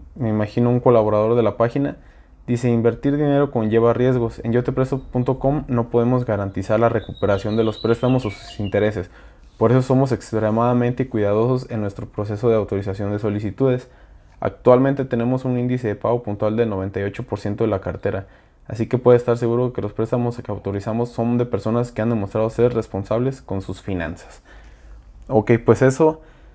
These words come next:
es lo que yo les comento. No, no se tiene también un, una garantía realmente, pero sin embargo pueden ustedes ver que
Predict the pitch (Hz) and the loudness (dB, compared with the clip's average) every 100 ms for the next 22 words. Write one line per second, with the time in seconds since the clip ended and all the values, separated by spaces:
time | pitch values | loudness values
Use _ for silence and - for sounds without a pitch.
0 | - - - 123 135 135 120 107 117 123 | -20 -18 -2 4 4 4 2 4 4 4
1 | - 113 123 139 139 127 123 123 117 107 | 0 -2 0 0 0 2 2 2 0 -2
2 | 98 95 98 - - - - - - - | -4 -6 -10 -18 -20 -20 -20 -20 -20 -14
3 | - 120 120 120 127 123 127 127 123 - | -2 0 2 2 4 4 4 2 0 -4
4 | - 101 104 110 113 117 113 110 101 92 | -8 -6 -2 -2 0 0 0 -2 -2 -4
5 | 90 - - - - - 113 110 98 92 | -8 -14 -20 -20 -18 -2 2 4 2 0
6 | 92 104 110 113 110 110 113 120 131 139 | -2 0 2 2 2 0 0 0 -2 -4
7 | - 101 98 95 85 - - - - - | -6 -4 -2 -2 -4 -12 -20 -20 -20 -20
8 | - 104 104 107 107 117 117 113 113 107 | -10 -4 0 6 6 6 2 0 0 -4
9 | 101 104 107 107 104 107 107 - 107 104 | -4 -2 0 0 -2 -2 -2 -2 -2 0
10 | 98 92 | -2 -4